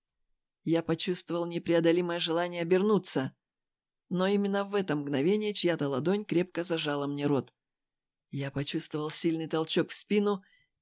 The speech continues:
и прилип к стене. «Только не ори!» услышал я за спиной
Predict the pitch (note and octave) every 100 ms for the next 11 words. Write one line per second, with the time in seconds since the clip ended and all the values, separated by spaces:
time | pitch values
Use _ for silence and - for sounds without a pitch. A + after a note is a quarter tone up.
0 | _ G3 G3+ G#3 G3+ F3 E3 - - G3
1 | F3 D3 B2 - _ _ _ _ _ _
2 | _ _ - - - - - - - -
3 | - _ _ _ - E3 F3+ D#3+ D#3 D3+
4 | D#3+ D3+ D3+ - D3 F#3 G#3+